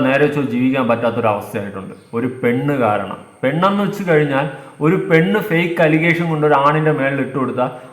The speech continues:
അവൻ്റെ ജീവിതം കോഞ്ഞാട്ടാണ്. നിങ്ങൾ വേറെ ഒന്നും ചിന്തിക്കണ്ട. ഈ വീഡിയോ കാണുന്ന ആണുങ്ങൾ ആരെങ്കിലും ഉണ്ടെങ്കിൽ നിങ്ങളൊന്ന് ചിന്തിക്കുക, ഞാനും ഒരാണാണ്. അപ്പോൾ എൻ്റെ പുറത്ത് ഒരു പെണ്ണ് വന്നിട്ട് ഒരു ആരോപണം പറയുകയാണ്, ഞാൻ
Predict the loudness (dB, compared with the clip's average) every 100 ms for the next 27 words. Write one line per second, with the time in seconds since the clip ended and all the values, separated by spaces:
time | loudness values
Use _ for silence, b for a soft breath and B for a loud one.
0 | -2 0 0 -2 -4 -4 -2 0 2 2
1 | 0 0 -2 -4 -8 -4 0 2 4 6
2 | 4 2 -2 -2 -2 -2 0 0 0 2
3 | 2 2 2 0 0 0 0 2 2 2
4 | 0 -2 -2 -4 -4 -2 0 0 -2 -2
5 | -2 -4 -10 B B -2 0 2 2 2
6 | 2 -2 -8 B B B -2 0 2 0
7 | 4 4 4 -2 -12 -18 -20 _ _ _
8 | _ _ 0 2 4 2 2 2 2 0
9 | 2 2 2 2 4 6 6 4 4 4
10 | 4 4 2 -2 -4 -2